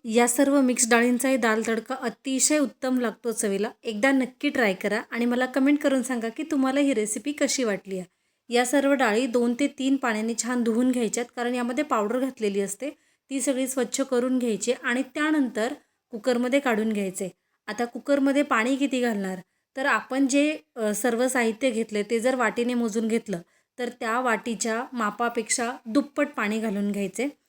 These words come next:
मग त्यानंतर एक टोमॅटो घालायचा आहे, चवीनुसार तुम्ही हिरवी मिरची घालून घ्यायची आहे, हळद घालायची आहे, जिरं घालायचे, हिंगही घालून घ्यायचं आहे, कारण यामध्ये चणा डाळ आहे. नंतर त्यामध्ये स-, दोन चमचे साजूक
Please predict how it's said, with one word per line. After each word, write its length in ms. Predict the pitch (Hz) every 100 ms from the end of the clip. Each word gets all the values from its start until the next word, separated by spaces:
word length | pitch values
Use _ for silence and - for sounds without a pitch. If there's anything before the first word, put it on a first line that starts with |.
| _ _ -
मग 140 | 233 233
त्यानंतर 480 | 226 202 208 202 240 - -
एक 160 | 277 -
टोमॅटो 400 | 233 214 220 240
घालायचा 440 | 240 240 233 254
आहे, 80 | 285 - _ _
चवीनुसार 540 | - 269 285 294 302 294
तुम्ही 240 | 294 302
हिरवी 320 | 254 247 285
मिरची 320 | 277 262 262
घालून 280 | 233 214 202
घ्यायची 380 | 185 185 180 202
आहे, 80 | 233 - _ _
हळद 320 | - 233 254
घालायची 600 | 233 226 226 214 208 - 214
आहे, 120 | 269 - _ _ - 190
जिरं 360 | 214 233 254
घालायचे, 640 | 269 240 214 196 190 208 240 _ _ _ _
हिंगही 680 | - 269 277 277 302 277 339
घालून 340 | 294 254 240
घ्यायचं 300 | 233 220 254
आहे, 60 | 277
कारण 280 | 262 233 240
यामध्ये 420 | 233 226 226 339 - _ _ -
चणा 240 | 262 240
डाळ 180 | 214 196
आहे. 240 | 190 185 180 _ _ 233
नंतर 360 | 226 220 -
त्यामध्ये 420 | 285 262 240 247
स-, 80 | 254 -
दोन 280 | 226 262
चमचे 420 | 269 269 233 262 262
साजूक 480 | - 226 202 269